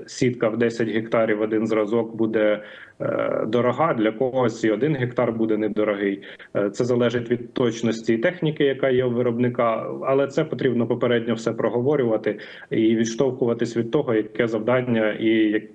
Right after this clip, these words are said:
що він хоче досягти, е, за допомогою цієї операції. Е, ми, е, створюємо, якщо це ми, наприклад, відбираємо зразки, ми створюємо карту завдання. У нас є автомобіль з буром, який виїжджає по завданню, їде.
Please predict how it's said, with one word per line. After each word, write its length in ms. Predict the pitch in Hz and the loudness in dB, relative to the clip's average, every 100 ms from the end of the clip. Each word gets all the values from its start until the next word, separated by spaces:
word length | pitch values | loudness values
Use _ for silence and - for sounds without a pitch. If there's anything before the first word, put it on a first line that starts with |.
| - | -6
що 320 | 127 - 143 | -4 0 0
він 180 | 123 117 | 2 0
хоче 220 | 120 120 | -2 -2
досягти, 680 | 104 107 - 110 - 135 127 - - - | -2 -2 -2 -4 0 2 0 -6 -16 -6
е, 200 | 110 110 | -2 0
за 100 | 110 | 0
допомогою 960 | 107 104 113 117 110 107 107 107 104 107 | 0 0 2 2 2 2 4 2 2 -2
цієї 760 | 104 - 110 110 107 107 104 | -4 2 4 4 4 2 2
операції. 680 | 110 110 117 95 85 - - - - - - _ - | 0 0 0 0 -4 -8 -10 -12 -20 -20 -20 _ -4
Е, 480 | 101 104 101 104 107 117 - _ - | 0 2 0 0 -2 -6 -18 _ -2
ми, 220 | 123 151 | 2 4
е, 760 | 147 123 110 120 120 113 110 107 117 - _ _ _ - 127 | 2 2 0 -2 0 2 0 -2 -8 -20 _ _ _ -8 -4
створюємо, 600 | 113 - 135 131 120 117 | -4 0 2 2 2 2
якщо 300 | 120 120 147 | 0 0 -2
це 200 | 135 139 | 0 -2
ми, 120 | 156 | 0
наприклад, 460 | 196 160 160 156 131 | 0 0 0 -2 0
відбираємо 540 | 131 127 131 127 120 | -2 2 2 2 0
зразки, 420 | 113 117 117 - 117 | 0 -2 -2 0 2
ми 260 | 127 131 | 2 0
створюємо 560 | 127 - 117 113 110 110 | -2 0 2 2 0 2
карту 280 | 120 - 131 | 0 0 0
завдання. 440 | 127 156 170 139 | 0 2 2 2
У 40 | |
нас 240 | 117 123 123 | 2 0 0
є 80 | 113 | 0
автомобіль 500 | 113 113 110 113 107 | 0 -2 2 2 0
з 480 | 101 - - 107 104 | -2 -8 -2 0 2
буром, 380 | 104 175 143 | 0 2 2
який 240 | 131 127 131 | 0 2 2
виїжджає 600 | 123 127 123 127 120 110 | 4 2 2 0 0 -2
по 140 | 113 | -2
завданню, 480 | 113 113 117 110 110 | 0 2 2 2 0
їде. 420 | 107 110 107 104 | 0 0 0 -2